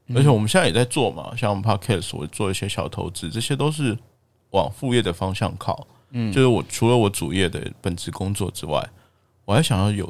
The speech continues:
Speaker 2: 更多的发展可能性，甚至我现在的想法是，为什么我们要在工作上做加法？那是因为我们以后想要把副业，把我们的兴趣爱好当作主业。
Speaker 1: 哦。
Speaker 2: 希望它可以养活我们。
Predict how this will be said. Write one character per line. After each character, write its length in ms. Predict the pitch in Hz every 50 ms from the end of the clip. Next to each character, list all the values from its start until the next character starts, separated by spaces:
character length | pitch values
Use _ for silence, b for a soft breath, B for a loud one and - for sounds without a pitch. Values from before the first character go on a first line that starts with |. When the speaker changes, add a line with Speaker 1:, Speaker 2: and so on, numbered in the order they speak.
| - - -
Speaker 2:
更 160 | - 135 107
多 140 | 92 95 95
的 100 | 101 -
发 220 | 104 - 92 87
展 180 | 87 - 78 76 92
可 120 | - - - -
能 140 | - 92
性， 180 | 101 - - - - - b b b b b b
甚 400 | - - - - 214 139 98 92
至 260 | - - 110 101 87 69 - - _ _ _ -
我 120 | - 95
现 120 | 92 98 160
在 60 | 165
的 60 | 143
想 200 | 139 - 85 104
法 120 | 104 80 85
是， 80 | 90
为 160 | - 165 180
什 120 | 135 117 92
么 60 | 71
我 40 | 64
们 160 | 82 85 92
要 80 | 104 101
在 200 | 95 - 113 95
工 200 | - - 90 90
作 160 | 90 90 87
上 160 | - - 82 - - 123 - _ _ _ -
做 160 | - 101 90
加 240 | - - - 50 -
法？ 260 | 98 - - - - b b b b b b b -
那 120 | 151 165
是 120 | 156 - 170
因 80 | 165
为 80 | 160 139
我 200 | 104 87 69 67
们 280 | 62 65 - - 120 120 - _
以 160 | - 92 87
后 200 | 92 127 131 113
想 160 | 98 - 92
要 80 | 92 101
把 320 | 104 - 104 - - - -
副 220 | - - 107 92 92
业， 200 | 92 92 - - - _ -
把 140 | 92 90
我 60 | 98 98
们 100 | 82 78
的 80 | 87
兴 260 | - - - 127 104
趣 160 | 98 - - 95
爱 180 | - - 90 82
好 260 | 90 90 95 - - -
当 200 | - 95 92 92
作 120 | 98 92
主 220 | 90 - - - -
业。 180 | 92 85 85 - - _ _ _ _ -
Speaker 1:
哦。 600 | 113 113 110 110 110 107 107 107 104 98 92 107 113 - _ _ _ _ -
Speaker 2:
希 160 | - - 139
望 60 | 139
它 140 | 131 123 139
可 140 | 127 127 117
以 80 | 107 101
养 120 | 98 -
活 220 | 101 - - 90
我 160 | 73 76 85 -
们。 180 | - 55 -